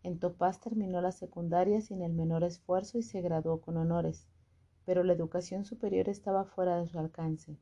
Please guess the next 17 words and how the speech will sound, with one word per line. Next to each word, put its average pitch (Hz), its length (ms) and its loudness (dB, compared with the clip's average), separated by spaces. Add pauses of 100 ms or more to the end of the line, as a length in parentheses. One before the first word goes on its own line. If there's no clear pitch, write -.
(1300)
En 180 180 -2
algunas 185 500 0
universidades 175 840 2
del 175 160 0
este 170 260 -2
del 175 180 0
país 180 480 -2
recibían 185 640 -2
a 202 80 0
un 202 120 0
reducido 185 560 -2
número 180 360 0
de 170 100 4
estudiantes 170 680 -2
de 185 100 0
origen 170 340 -2
japonés, 165 640 -4